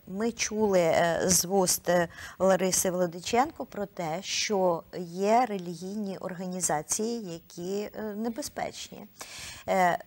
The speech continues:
то як, е, особливо, якщо вона не зареєстрована,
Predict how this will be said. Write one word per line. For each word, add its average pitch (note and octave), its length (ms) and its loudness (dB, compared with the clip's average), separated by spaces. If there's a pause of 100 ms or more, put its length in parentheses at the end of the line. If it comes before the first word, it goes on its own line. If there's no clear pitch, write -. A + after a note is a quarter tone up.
(240)
то B3 360 4 (300)
як, C4+ 500 4
е, F#3 280 2 (160)
особливо, F#3 580 2 (100)
якщо G3 260 0
вона G#3+ 180 0
не G#3 120 0
зареєстрована, G3 720 0